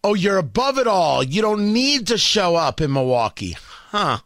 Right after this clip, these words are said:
Yeah, I do think it plays negatively. But as we've seen from Trump, even the stuff that plays negatively doesn't seem to affect him. It's unbelievable. The level of support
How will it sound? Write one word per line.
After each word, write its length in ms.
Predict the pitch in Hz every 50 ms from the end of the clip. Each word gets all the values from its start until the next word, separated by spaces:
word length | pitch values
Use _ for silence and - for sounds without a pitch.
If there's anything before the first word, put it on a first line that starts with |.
| _ _ _ _ _ _ _ _ _ _ _ _ _ _ _ _ _ _ _ _ _ _ _ _ _ _ _ _ _ _ - - -
Yeah, 220 | 156 160 185 165
I 160 | 156 160 180 180
do 140 | 165 196
think 180 | 165 - 202 170
it 120 | 165 147
plays 260 | 139 165 165 151 123 151
negatively. 480 | 156 147 139 135 123 110 110 117 107
But 160 | 104 98 160
as 240 | 165 185 214 - -
we've 160 | 185 185 143
seen 380 | - - 277 330 381 381 349 247
from 180 | 175 233 226 185
Trump, 340 | - 202 202 180 170 - - -
even 200 | 254 294 311 320
the 100 | 294 -
stuff 200 | - 269 240 208
that 120 | 202 165
plays 200 | 180 220 208 180
negatively 480 | 175 196 202 208 220 247 233 262 262 220
doesn't 280 | 160 156 160 180 175
seem 160 | 151 196 185
to 100 | 147 170
affect 340 | 135 - - 185 180 - -
him. 180 | 156 156 151 _ _ _ _ _ _ _ _ _ _ _ _
It's 160 | - 185 - - - -
unbelievable. 960 | 233 254 262 254 254 220 220 185 190 214 233 247 214 214 156 151 156 160 - _ _ _ _ _ _ _ _ _ _ _ _ _ _ _ _ - _ -
The 100 | - 226
level 320 | 240 269 294 277 285 277
of 80 | 247 -
support 420 | 196 160 185 269 302 285 262